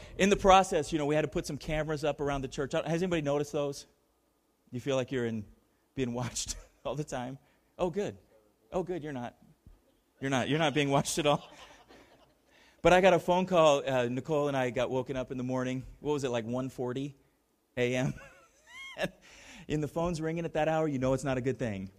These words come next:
And when I look down and see what, what number it is, and it's the alarm company, and I'm thinking, "Oh, Lord, not again, please. We don't need this to happen." And they say, "Uh, motion detector went off." I'm like, "Well, where?"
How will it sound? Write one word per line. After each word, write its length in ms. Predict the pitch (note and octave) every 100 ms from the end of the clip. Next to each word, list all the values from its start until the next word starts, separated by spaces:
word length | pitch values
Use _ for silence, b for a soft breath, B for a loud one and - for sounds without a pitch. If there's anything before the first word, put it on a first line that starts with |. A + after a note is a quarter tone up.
| _ b b
And 120 | - C#3
when 100 | D3
I 20 |
look 180 | D#3+ D#3
down 220 | D#3 D#3
and 80 | C#3+
see 180 | - D#3
what, 220 | D3 - E3+
what 180 | C#3 C#3+
number 280 | C#3+ D#3 E3
it 60 |
is, 200 | D#3 D3+
and 80 | B2+
it's 80 | A2+
the 80 | C3
alarm 260 | B2 C#3
company, 400 | C#3+ D3+ D3 C#3
and 80 | C3
I'm 80 | A#2+
thinking, 480 | B2 A2+ G#2+ G#2 -
"Oh, 200 | C3+ B2+
Lord, 300 | A2+ G#2+ G2+
not 140 | A#2 A#2
again, 300 | G#2 G2+ G2
please. 460 | C3 A#2+ F#2+ A2+
We 100 | B2+
don't 140 | A2 G#2+
need 140 | A2+
this 120 | A2+
to 80 | G#2+
happen." 300 | G#2+ A2 A2
And 100 | A2
they 80 | A2+
say, 300 | - A2+ G2+ B B B
"Uh, 180 | B2+ B2
motion 360 | A#2 E3 E3 C3
detector 420 | A#2+ C#3 A#2 B2
went 160 | A#2+
off." 260 | G#2+ A2 - _ _ _ _ _ _ _ _ _ -
I'm 140 | G#2
like, 140 | G#2 F#2+
"Well, 160 | G#2+
where?" 320 | G#2 D#3 C#3